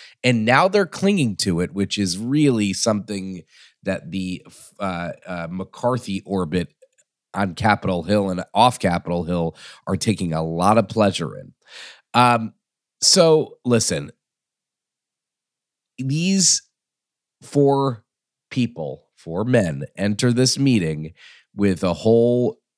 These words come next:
interesting set of, um, incentives and, uh, strategies and goals. And here, let me just get into them very quickly. Chuck Schumer and Mitch McConnell are basically in the same place. They want this compromise spending bill, and they don't want a shutdown.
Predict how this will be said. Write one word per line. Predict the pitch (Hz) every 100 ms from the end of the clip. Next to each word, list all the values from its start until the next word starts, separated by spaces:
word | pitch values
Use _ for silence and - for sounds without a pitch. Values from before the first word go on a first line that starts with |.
| -
interesting | 123 117 123 - 117
set | 104 - 107 95 - _
of, | 92 90 87 85 85 78 - _
um, | 90 85 82 80 76 _ _ _ _
incentives | 87 80 127 123 113 117 107 90 85 73
and, | - 82 78 78 78 73 _ - - _ -
uh, | 80 73 -
strategies | - - 120 113 107 90 92 90 85 76 -
and | 92 85 80 80 76 _ 92
goals. | 82 107 110 117 131 151 160 -
And | 98 95
here, | 92 131 131
let | 120 135
me |
just | 147 123 _
get | 107 101
into | 90 92
them | 92 90 78
very | 95 92 92
quickly. | - 104 - 62 - _ - - - - _ -
Chuck | 202 202
Schumer | - 214 175
and | 143
Mitch | 123
McConnell | 123 123 123 120 113
are |
basically | 90 78 123 117 - 117 110 98
in | 92
the |
same | 92 98 85
place. | 76 73 71 - -
They | 82
want | 82 80 90 -
this | 104
compromise | - 107 104 120 113 127
spending | - 120 120 113
bill, | 110 120 120 -
and | 92 85
they | 82
don't | 76 90 95
want | 98 98 98
a |
shutdown. | - 110 - - - 95